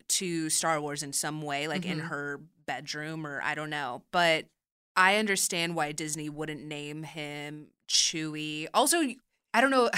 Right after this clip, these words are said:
Speaker 1: <laughs> I was gonna say a lot of the viewership that's gonna go see this movie,
Speaker 2: Mm-hmm.
Speaker 1: a lot of them are comic book readers, but
Speaker 2: Mm-hmm.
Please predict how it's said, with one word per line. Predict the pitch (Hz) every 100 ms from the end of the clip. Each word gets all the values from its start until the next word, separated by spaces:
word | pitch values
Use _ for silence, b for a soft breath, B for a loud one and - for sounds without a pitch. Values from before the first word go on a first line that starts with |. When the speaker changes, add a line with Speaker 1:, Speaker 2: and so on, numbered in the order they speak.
| -
Speaker 1:
<laughs> | 180 -
I | 220
was | 240
gonna | 220
say | 202 -
a | 214
lot | 226 247
of | 233 196
the | 190 175
viewership | 160 156 185 214 208 180 - 165 151
that's | 156 -
gonna | 170 160
go | 151
see | - 160
this | 147 143 151
movie, | 147 147 165 180
Speaker 2:
Mm-hmm. | 185 190 175
Speaker 1:
a |
lot | 190
of | 202
them | 190
are | 151 160
comic | 156 165 170 175
book | 185 190
readers, | 196 196 214 185
but | 196
Speaker 2:
Mm-hmm. | 175 170